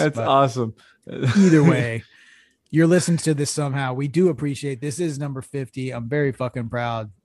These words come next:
Speaker 2: uh,
Speaker 1: Yep.
Speaker 2: that we've made this thing happen for fifty episodes.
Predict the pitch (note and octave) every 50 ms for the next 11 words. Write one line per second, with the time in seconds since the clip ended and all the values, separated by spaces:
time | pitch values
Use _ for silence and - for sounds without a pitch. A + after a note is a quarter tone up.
0 | _ - A#2+ A#2 A2 G#2+ G#2+ A2 A#2+ A#2 B2 B2 A#2+ A2+ - - B2 A#2+ A#2+ A#2
1 | B2+ A#2+ - - - B2+ B2 A#2 A2 A#2+ A#2 A2+ A2 - A2+ A2 - A2 - -
2 | B2+ B2 A2+ - A#2+ A#2+ A#2+ A2+ - A#2+ - - B2 A#2+ A#2+ A#2 -